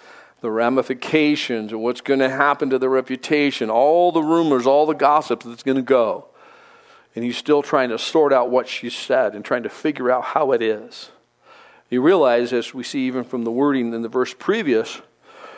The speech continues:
the birth of Jesus, Mary was his mother,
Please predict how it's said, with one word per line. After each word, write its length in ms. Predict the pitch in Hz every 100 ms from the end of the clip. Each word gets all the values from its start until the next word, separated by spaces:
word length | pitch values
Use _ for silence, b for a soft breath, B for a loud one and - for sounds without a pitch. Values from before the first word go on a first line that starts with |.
| B
the 80 | 143
birth 320 | 135 180 180
of 120 | 156
Jesus, 680 | 131 170 214 151 147 147 - - B B B _ _ b b b b b b b b b b b b
Mary 380 | 139 139 180 160
was 220 | 135 123
his 180 | 117 117
mother, 540 | 123 170 196 98 71